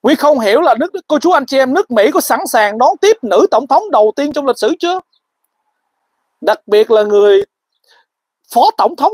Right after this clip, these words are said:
ngày hôm nay. Các quý vị, người Mỹ có ai sẵn sàng đón tiếp nữ tổng thống đầu tiên trong lịch sử chưa?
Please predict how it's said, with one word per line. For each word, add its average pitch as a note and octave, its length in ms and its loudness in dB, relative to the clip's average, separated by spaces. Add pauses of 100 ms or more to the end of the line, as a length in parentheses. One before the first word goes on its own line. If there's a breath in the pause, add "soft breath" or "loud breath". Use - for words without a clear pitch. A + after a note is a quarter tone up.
ngày A3 80 -4
hôm C4+ 120 -4
nay. D4+ 220 -10 (640)
Các C#4+ 140 -2
quý F4 80 4 (120)
vị, G#3+ 440 2
người A3 280 2
Mỹ G#3+ 440 -2
có D4+ 180 -6
ai C4 300 -6
sẵn - 280 -6 (100)
sàng G3+ 380 -4
đón - 180 0 (100)
tiếp G#4 160 0 (680 soft breath)
nữ F3+ 440 0
tổng - 240 -2
thống F#4+ 240 -2
đầu A3+ 240 0
tiên C4 200 -6
trong B3 140 -2
lịch G#3 100 -4
sử - 220 -4
chưa? D4 140 0